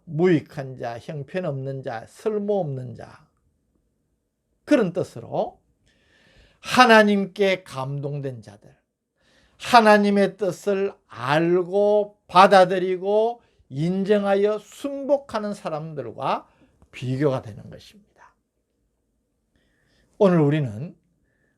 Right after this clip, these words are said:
어떤 부류에 속한 사람입니까? 행여, 행여 하나님의 뜻을 거스리는 편에 서지 않는가 우리 자신을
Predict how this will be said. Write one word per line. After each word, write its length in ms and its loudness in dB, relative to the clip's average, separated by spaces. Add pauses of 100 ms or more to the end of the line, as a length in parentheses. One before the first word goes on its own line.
(100)
어떤 480 4
부류에 360 0
속한 380 -18
사람입니까? 840 -20 (1080)
행여, 600 -4 (840)
행여 640 -8 (680)
하나님의 680 0
뜻을 480 -8
거스리는 720 -10
편에 580 -20 (680)
서지 460 -2
않는가 520 -16 (1080)
우리 220 -8
자신을 680 -10